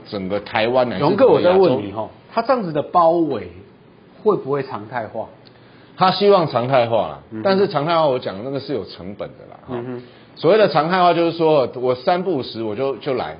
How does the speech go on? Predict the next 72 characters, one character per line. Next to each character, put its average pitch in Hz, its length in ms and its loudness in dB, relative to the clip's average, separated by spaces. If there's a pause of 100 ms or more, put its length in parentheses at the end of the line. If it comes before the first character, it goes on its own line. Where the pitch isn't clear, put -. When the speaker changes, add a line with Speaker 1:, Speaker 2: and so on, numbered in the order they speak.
(400)
Speaker 1:
那 185 180 0
常 156 200 -6
态 165 40 0
化 180 140 0
就 175 80 -2
让 175 180 -2
你 117 80 -8
觉 127 180 -6
得 131 80 -2
说 127 300 -4 (320)
有 135 100 -4
点 147 140 -4
像 139 220 -6 (320)
温 139 200 -4
水 101 240 -8
煮 87 220 -14
青 92 320 -10
蛙。 90 240 -6
Speaker 2:
是。 135 320 -2
Speaker 1:
就 156 140 2
台 160 140 4
湾 196 80 4
人 170 160 2
说 180 140 2
啊， 214 200 4
你 180 80 0
看 214 140 -2
他 208 120 2
今 208 160 -4
天 208 120 0
在 202 120 2
那 190 120 0
边 180 200 0
了， 156 120 0
明 170 160 -4
天 202 100 -2
也 151 80 -2
在 175 120 -2
那 170 140 -2
边 165 160 -2
了， 143 80 -2
大 160 120 -2
家 165 220 -2 (420)
台 143 120 2
湾 175 80 2
人 156 260 -4
第 165 140 0
一 - 20 0
天 160 160 0
骂， 156 160 -2
第 147 140 -2
二 147 80 2
天 151 120 -2
骂， 147 160 -2
第 143 120 -4
三 135 200 -4
天 127 140 -6
就 131 80 -4
习 98 260 -10
惯， 104 200 -4
他 135 80 -6
想 117 200 -6
要 104 120 -4
达 107 180 -4
成 101 180 -8
这 120 80 -4
样 104 120 -2
的 107 40 -8
目 98 140 -8
的。 95 140 -8
Speaker 2:
嗯 78 100 -12
哼。 - 120 -20